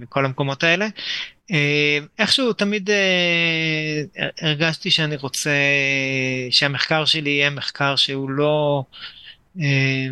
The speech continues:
שהוא מנותק לגמרי מהידע הצבאי שלי ומהדברים האלה. אה,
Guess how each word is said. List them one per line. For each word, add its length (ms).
שהוא 360
מנותק 360
לגמרי 440
מהידע 880
הצבאי 400
שלי 520
ומהדברים 1120
האלה. 240
אה, 460